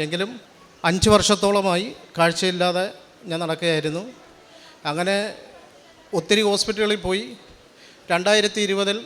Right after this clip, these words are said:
തമിഴ്നാട്ടിൽ ഒരാ-, ഒരു ഹോസ്പിറ്റലിൽ പോയിട്ട് ഞാൻ സർജറിക്ക് കിടക്കുക, കിടക്കുകയുണ്ടായി.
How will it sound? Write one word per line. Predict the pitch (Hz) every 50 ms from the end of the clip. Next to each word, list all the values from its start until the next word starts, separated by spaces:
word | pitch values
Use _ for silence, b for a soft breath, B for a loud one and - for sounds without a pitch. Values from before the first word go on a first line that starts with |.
| - - - - - - - - - -
തമിഴ്നാട്ടിൽ | 165 165 180 190 202 208 196 202 202 196
ഒരാ-, | 190 196 196 196 214 233 - - - -
ഒരു | 175 180 190 185
ഹോസ്പിറ്റലിൽ | 185 190 - 202 190 190 170 175
പോയിട്ട് | 170 165 160 185 185 196 - - - - B B B B B B B - 180
ഞാൻ | 175 190 185 - 196
സർജറിക്ക് | 180 175 170 202 202 208 208 220 214 196
കിടക്കുക, | 170 170 170 185 185 196 208 - - - - - - - - - - -
കിടക്കുകയുണ്ടായി. | 170 165 170 170 196 190 180 165 165 165 175